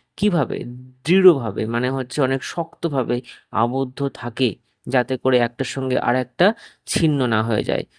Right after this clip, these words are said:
অর্থাৎ পরমাণুগুলির বন্ধন তুলনামূলকভাবে অনেক দৃঢ় হয়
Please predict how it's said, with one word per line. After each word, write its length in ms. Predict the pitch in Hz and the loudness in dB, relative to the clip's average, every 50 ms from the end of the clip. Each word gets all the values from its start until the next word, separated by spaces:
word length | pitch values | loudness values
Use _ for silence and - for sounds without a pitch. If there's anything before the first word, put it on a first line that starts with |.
| _ _ _ - | _ _ _ 4
অর্থাৎ 420 | 127 135 - - - 147 123 - - - - | 4 4 4 2 0 0 0 0 -2 -6 -2
পরমাণুগুলির 680 | 147 165 180 190 196 196 196 196 180 180 190 190 180 151 127 | 0 0 2 2 2 2 2 2 2 2 4 4 4 4 2
বন্ধন 380 | 127 131 139 147 143 147 135 113 107 113 113 _ | 2 2 2 2 0 0 0 -2 -2 -4 -4 _
তুলনামূলকভাবে 920 | - 180 175 180 175 175 170 160 151 147 147 139 - 139 123 110 131 170 214 214 - - - _ _ _ | 0 2 2 2 2 2 2 2 2 2 2 0 0 -2 0 2 2 2 2 0 -2 -10 -20 _ _ _
অনেক 300 | - 120 123 139 160 160 156 - - - - 120 110 113 113 113 117 | -4 0 2 2 2 0 0 -6 -14 -12 -10 -10 -8 -8 -10 -8 0
দৃঢ় 280 | 135 151 156 151 139 120 | 4 6 6 8 6 4
হয় 220 | 107 110 90 82 | 2 0 -6 -12